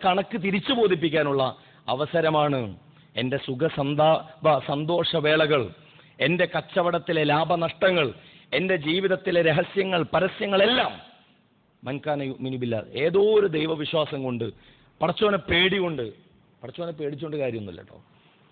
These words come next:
പടച്ചോൻ്റെ മുമ്പിൽ, ഫഅമ്മാ മൻ ഖാഫ മഖാമ റബ്ബിഹി എന്നാ വിശുദ്ധ ഖുർആൻ ഉപയോഗിച്ച്, അള്ളാൻ്റെ മുമ്പിൽ നിൽക്കും എന്നുള്ളതിനെ കുറിച്ചുള്ള പേടി നിങ്ങൾക്കുണ്ടോ? അങ്ങനെയെങ്കിൽ അവന് സ്വർഗമുണ്ടെന്നാണ്. അള്ളാഹിനെ പേടിപ്പായിരിക്കില്ല, അത് നമുക്ക് ഈ ലോകത്ത്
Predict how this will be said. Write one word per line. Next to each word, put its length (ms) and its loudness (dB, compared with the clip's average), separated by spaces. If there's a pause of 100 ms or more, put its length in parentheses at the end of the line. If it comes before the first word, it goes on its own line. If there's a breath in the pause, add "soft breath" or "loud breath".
(440)
പടച്ചോൻ്റെ 500 0
മുമ്പിൽ, 420 2 (720)
ഫഅമ്മാ 380 0
മൻ 180 0
ഖാഫ 340 0 (140)
മഖാമ 580 2
റബ്ബിഹി 400 0
എന്നാ 180 -6 (260 soft breath)
വിശുദ്ധ 240 -4
ഖുർആൻ 220 -2
ഉപയോഗിച്ച്, 340 -8 (520 loud breath)
അള്ളാൻ്റെ 560 4
മുമ്പിൽ 540 2
നിൽക്കും 380 2
എന്നുള്ളതിനെ 380 2
കുറിച്ചുള്ള 360 2
പേടി 320 4 (340)
നിങ്ങൾക്കുണ്ടോ? 540 2 (1300)
അങ്ങനെയെങ്കിൽ 560 4 (120)
അവന് 240 0
സ്വർഗമുണ്ടെന്നാണ്. 680 -4 (400 soft breath)
അള്ളാഹിനെ 520 2
പേടിപ്പായിരിക്കില്ല, 640 0
അത് 120 -6
നമുക്ക് 300 -10
ഈ 40 -4
ലോകത്ത് 380 0